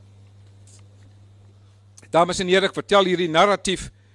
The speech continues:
teen die agtergrond van die digters, maar die argitekte van kulturele warmte. In negentien, eh,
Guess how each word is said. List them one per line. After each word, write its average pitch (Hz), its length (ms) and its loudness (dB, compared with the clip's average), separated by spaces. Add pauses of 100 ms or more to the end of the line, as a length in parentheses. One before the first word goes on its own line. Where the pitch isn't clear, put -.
(280)
teen 160 160 -2
die - 80 -2
agtergrond 185 800 -4 (920)
van 156 160 -2
die 147 140 -4
digters, - 600 0 (440)
maar 151 100 -2
die 165 120 2
argitekte 160 600 -2
van 147 200 -8
kulturele 135 580 -4
warmte. 117 540 -4 (720)
In 117 120 -8
negentien, 139 460 -6 (1300)
eh, 107 440 -2